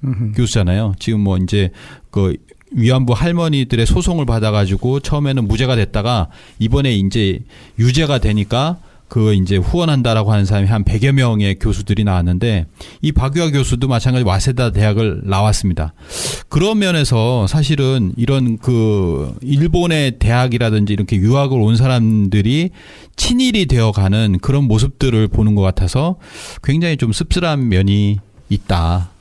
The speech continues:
Speaker 2: 예. 돈을 받았는지는 모르겠지만요.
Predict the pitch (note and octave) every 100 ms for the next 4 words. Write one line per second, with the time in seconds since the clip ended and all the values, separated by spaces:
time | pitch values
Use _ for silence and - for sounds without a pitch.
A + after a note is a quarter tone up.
0 | - - - _ _ - F#2 F2 E2 -
1 | _ - - C3 C#3 A#2 B2 D#3+ C#3+ A2+
2 | G2+ G2 G#2 F#2+ G2 F2 F2+ D3+